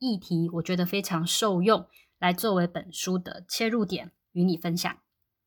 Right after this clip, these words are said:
从心理学家阿德勒的观点来看，人跟人之间的关系应该是横向的平等关系，因为人人皆平等嘛，所以不会有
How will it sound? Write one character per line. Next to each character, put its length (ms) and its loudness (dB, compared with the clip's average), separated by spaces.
从 220 6
心 220 4
理 160 8
学 200 4
家 200 8
阿 240 4
德 160 2
勒 120 6
的 160 0
观 280 -2
点 180 -2
来 160 -4
看， 380 -4
人 160 2
跟 160 6
人 180 6
之 140 0
间 160 0
的 100 2
关 240 0
系 180 -2
应 160 0
该 200 -2
是 340 -2
横 300 4
向 360 4
的 300 -4
平 180 0
等 160 2
关 220 2
系， 360 -2
因 160 0
为 160 4
人 180 6
人 240 4
皆 160 2
平 240 0
等 160 -4
嘛， 140 -6
所 120 2
以 120 6
不 160 -4
会 120 0
有 220 0